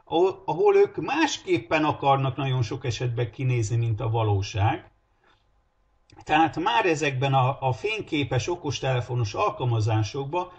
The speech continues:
olyan szűrők vannak, amikkel, amikkel be tudja állítani, hogy ha le van ő fotózva,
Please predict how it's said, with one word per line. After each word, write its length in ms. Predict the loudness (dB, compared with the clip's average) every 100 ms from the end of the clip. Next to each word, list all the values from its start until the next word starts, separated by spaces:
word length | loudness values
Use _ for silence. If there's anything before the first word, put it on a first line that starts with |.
| -12
olyan 380 | -2 0 2 0
szűrők 640 | -2 -6 -8 -4 -2 -2 -2
vannak, 680 | 0 2 2 0 -2 -8 -20 _ _ _ _ _
amikkel, 640 | -6 -4 -6 -6 -2 -2 -2
amikkel 460 | -4 -4 -4 -4
be 160 | -2 -4
tudja 320 | -4 -4 -2
állítani, 640 | 0 0 -2 -2 -4 -4
hogy 240 | -4 -6 -4
ha 220 | -4 -2
le 160 | -2
van 200 | -2 -2
ő 100 | 0
fotózva, 800 | -2 -4 -6 -4 -2 -2 -4 -6